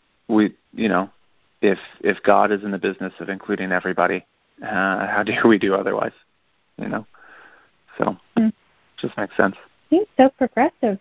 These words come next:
Speaker 2: for a, I, I just, I guess I don't know much about your denomination, but it seems like a very progressive stance.
Speaker 1: We're,
Speaker 2: Or is that
Speaker 1: we're pretty
Speaker 2: old?
Speaker 1: progressive.
Speaker 2: Is that really old-fashioned?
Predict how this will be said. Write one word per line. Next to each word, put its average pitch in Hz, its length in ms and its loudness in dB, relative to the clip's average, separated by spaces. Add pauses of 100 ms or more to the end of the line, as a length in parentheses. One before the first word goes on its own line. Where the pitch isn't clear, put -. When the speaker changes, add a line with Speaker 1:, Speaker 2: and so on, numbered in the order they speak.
Speaker 2:
for 185 160 -6
a, 175 420 -2 (180)
I, 208 260 2
I 208 280 0
just, 226 120 -2 (440)
I 208 60 -2
guess 240 200 -2
I 214 60 0
don't 208 200 2
know 185 120 2
much 190 220 0
about - 180 -2
your 180 120 -2
denomination, 180 680 -2 (160)
but 175 100 -2
it - 200 -14 (120)
seems 302 220 4
like 311 120 2
a 220 60 2
very 220 380 2 (1000)
progressive 214 580 2
stance. 226 300 0 (2250)
Speaker 1:
We're, 110 240 6
Speaker 2:
Or 226 120 4
is 220 120 0
that 233 120 4
Speaker 1:
we're - 60 0
pretty 233 220 4
Speaker 2:
old? - 80 0
Speaker 1:
progressive. 240 460 0
Speaker 2:
Is 220 80 -4
that 202 160 0
really 220 240 -2
old-fashioned? - 760 -6